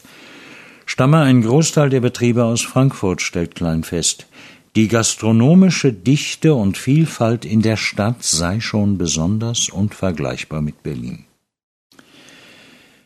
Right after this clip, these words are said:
Dann erzählt er von der Begegnung mit einem italienischen Küchenchef, der ihm gesagt habe, eine Küche müsse dreckig sein, damit es schmeckt.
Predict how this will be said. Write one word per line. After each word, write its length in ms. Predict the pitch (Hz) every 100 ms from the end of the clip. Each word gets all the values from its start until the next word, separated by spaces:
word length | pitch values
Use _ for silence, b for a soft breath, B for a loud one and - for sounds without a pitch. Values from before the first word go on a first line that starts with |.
| B _ _ _
Dann 200 | 117 107
erzählt 420 | 98 - 98 98
er 100 | 147
von 220 | - 151
der 100 | 139
Begegnung 540 | 131 123 123 - 156 156
mit 160 | 123
einem 260 | 120 113 113
italienischen 760 | 104 110 104 101 101 - 110
Küchenchef, 880 | - 101 113 117 - 143 139 - -
der 200 | - 113
ihm 160 | 110 110
gesagt 500 | 107 87 101 113 -
habe, 300 | 120 123 123
eine 240 | 104 113
Küche 340 | - 117 - 123
müsse 380 | 113 110 113
dreckig 580 | 82 - 87 - 85 73
sein, 440 | - 73 71 73 78
damit 260 | 85 87
es 80 | 95
schmeckt. 640 | - 117 135 - - -